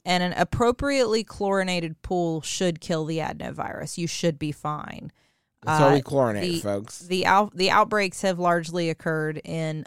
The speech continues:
Speaker 1: unchlorinated, or not, I shouldn't say unchlorinated, but underchlorinated, or, like,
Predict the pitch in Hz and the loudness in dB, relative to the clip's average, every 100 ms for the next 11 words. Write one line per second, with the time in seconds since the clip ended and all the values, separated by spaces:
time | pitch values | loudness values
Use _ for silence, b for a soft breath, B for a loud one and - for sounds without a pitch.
0 | - 170 165 165 - 151 151 151 147 160 | -4 -2 -2 -4 -4 -4 -2 -4 -4 0
1 | 214 226 208 - 226 196 - 180 180 180 | 2 4 2 2 -2 -2 -2 -4 -2 -2
2 | 170 170 - 185 175 175 - 190 180 175 | 0 -2 -2 -2 -2 -4 -4 -4 -2 0
3 | 175 175 170 165 - 165 156 151 | 2 4 2 2 0 0 0 -2